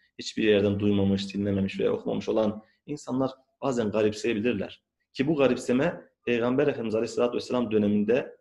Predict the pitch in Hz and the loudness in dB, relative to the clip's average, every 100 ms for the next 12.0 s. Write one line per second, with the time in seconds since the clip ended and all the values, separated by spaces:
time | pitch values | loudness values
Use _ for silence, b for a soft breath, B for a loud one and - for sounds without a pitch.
0 | _ - 123 107 107 107 104 - 123 110 | _ -4 -4 -2 -2 -2 -4 -2 -2 0
1 | 101 101 110 120 95 98 101 98 101 101 | -4 -4 -4 -4 -2 0 2 0 -4 -14
2 | 98 - - - _ _ _ _ _ _ | -12 -16 -18 -20 _ _ _ _ _ _
3 | _ 127 139 131 135 123 - - _ 165 | _ 2 4 4 2 2 -2 -20 _ -2
4 | 123 127 127 127 135 131 - - 123 170 | 2 0 2 2 4 4 2 -10 0 0
5 | 147 123 117 - 117 127 - - _ _ | 2 2 0 -2 2 2 2 -8 _ _
6 | 110 107 - 107 110 151 165 - _ 117 | -2 -2 0 0 4 2 0 -10 _ 2
7 | 123 117 107 113 117 120 113 113 151 165 | 2 2 2 2 2 0 0 2 4 2
8 | - 117 104 101 98 - - _ _ _ | 2 2 4 2 2 0 -12 _ _ _
9 | 101 101 101 107 107 - 90 87 - - | -4 -2 0 0 0 -2 -4 -4 -12 -18
10 | - - - _ _ _ _ 151 143 139 | -20 -20 -20 _ _ _ _ 0 0 0
11 | 160 135 123 123 117 104 110 110 113 | 0 0 0 -2 -4 -6 -6 -2 -4